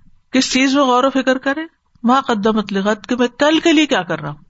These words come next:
اپنی آخرت کے لیے کیا کر رہا ہوں، مرنے کے بعد کے لیے کیا کر رہا ہوں۔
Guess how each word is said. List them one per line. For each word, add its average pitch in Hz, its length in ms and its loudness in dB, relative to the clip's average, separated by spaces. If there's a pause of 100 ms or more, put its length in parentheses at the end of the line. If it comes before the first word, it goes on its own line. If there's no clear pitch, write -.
(520)
اپنی 247 240 0
آخرت 277 400 0
کے 285 80 0
لیے 233 100 0
کیا 190 220 -2 (120)
کر 147 140 -6
رہا - 80 -12
ہوں، 170 80 -14 (500)
مرنے 277 320 2
کے 302 100 2
بعد 254 320 0
کے 302 80 0
لیے 262 160 0
کیا 185 180 0
کر 170 180 -6
رہا 151 180 -4
ہوں۔ 160 120 -10